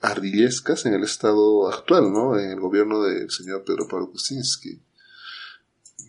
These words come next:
Un día dice una cosa el señor Kuczynski, otro día dice otra cosa, un día dice que va a cu-, considerar cuestión de estado y de confianza máxima a la,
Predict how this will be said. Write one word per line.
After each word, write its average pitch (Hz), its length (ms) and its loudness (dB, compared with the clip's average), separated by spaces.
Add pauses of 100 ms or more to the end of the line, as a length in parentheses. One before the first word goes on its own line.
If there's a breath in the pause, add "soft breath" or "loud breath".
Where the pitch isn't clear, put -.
(100)
Un 92 500 -14
día 98 140 4
dice 95 260 -4
una 90 160 -8
cosa 95 260 -4
el - 60 -8
señor 95 200 -8
Kuczynski, 139 760 -4
otro 107 260 2
día 98 140 0
dice 101 280 -4
otra 98 300 0
cosa, 151 540 2
un 117 160 -2
día 107 160 4
dice 104 260 -2
que 104 100 0
va 98 220 4
a 98 80 0 (340)
cu-, - 220 -14
considerar 98 560 2
cuestión 104 320 -6
de 101 80 0
estado 104 680 2
y 104 80 -2
de 104 200 -6
confianza 107 560 -2
máxima 104 680 -6 (540 soft breath)
a 95 180 -10
la, 90 240 -6